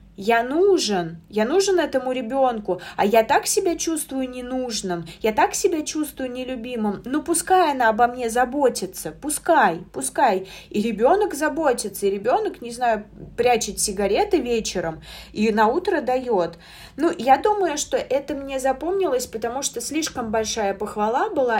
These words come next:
и я очень рада была, я очень рада была за себя, как я придумала охренительный, как мама радуется, как я смогла её порадовать. Я думаю, таких моментов было ещё энное количество, потому что, ну,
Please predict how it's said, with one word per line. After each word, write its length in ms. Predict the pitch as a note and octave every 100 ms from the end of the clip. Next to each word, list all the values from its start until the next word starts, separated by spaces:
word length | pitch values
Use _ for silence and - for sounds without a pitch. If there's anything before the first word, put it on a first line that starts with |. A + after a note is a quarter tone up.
| -
и 60 | G#3+
я 180 | D4+
очень 340 | D#4 - B3+ B3
рада 400 | A#3 A#3+ A3 G3
была, 220 | F#3 G3
я 240 | F3+ A3+
очень 340 | A#3 A#3+ A#3 A3 - - - -
рада 460 | - - C4 D#4+ C4
была 220 | C4 C4+
за 120 | B3+
себя, 360 | A#3+ C4 A3 D#4
как 240 | C4+ -
я 120 | C#4
придумала 580 | B3+ B3+ A#3 D#4 C4 G#3+
охренительный, 720 | G3 F#3+ A3+ A#3 F4+ - C#4 A3
как 240 | D4+ D#4+
мама 300 | C#4 C#4 C4+
радуется, 640 | C4 B3 A#3 G#3 F#3 F#3 -
как 260 | C#4 E4
я 100 | D4
смогла 380 | C4 B3 A3 B3+
её 200 | C4 B3
порадовать. 600 | - G#3+ G#3+ G#3 F#3 F#3 - - -
Я 160 | C4+ E4
думаю, 320 | F#4 D#4+ B3
таких 340 | A#3+ B3 C#4
моментов 520 | A3+ G#3+ C#4+ F#4 C#4
было 240 | F#3 C4 C4+
ещё 680 | A#3 A3 - C4 A#3+ F#3+ - _ _ _ _ _ -
энное 460 | - C4 A#3 G#3 G3
количество, 800 | F#3+ G#3+ B3 F4 E4 B3+ - F3
потому 420 | E3+ F#3 G3+ G#3 B3+
что, 300 | - G#3 F#3+
ну, 240 | - C#4